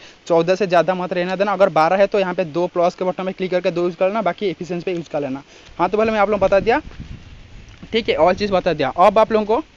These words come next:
यहाँ पे इस तरह आप लोग डेली का चार बार भाग सकते हो। मैं जैसे ही आप लोग बताया, जो रात के साढ़े बारह बजे ब-, मिलता है point, ठीक है,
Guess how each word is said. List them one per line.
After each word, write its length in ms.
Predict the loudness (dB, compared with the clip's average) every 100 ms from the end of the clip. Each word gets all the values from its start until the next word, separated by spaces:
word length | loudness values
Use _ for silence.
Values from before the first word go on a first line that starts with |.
| -20 -20 _ -6
यहाँ 120 | -2
पे 180 | 0 0 0
इस 160 | -2 0
तरह 180 | 2
आप 100 | 2 2
लोग 120 | 0
डेली 220 | 0 2
का 100 | 0
चार 300 | 2 4 4
बार 160 | 4 4
भाग 200 | 2 0
सकते 240 | -2 -4
हो। 80 | -4
मैं 160 | -2 -2
जैसे 200 | 0 2
ही 60 |
आप 180 | 2 2
लोग 100 | 2
बताया, 280 | 0 2 2
जो 200 | 2 0
रात 220 | 0 0
के 80 | -2
साढ़े 260 | 0 2 2
बारह 200 | 2 2
बजे 180 | 0 0
ब-, 200 | 0 -2 -6 -20 -10 -2
मिलता 300 | 0 2 2
है 100 | 2
point, 340 | 2 0 -2
ठीक 180 | -4 -2
है, 120 | -4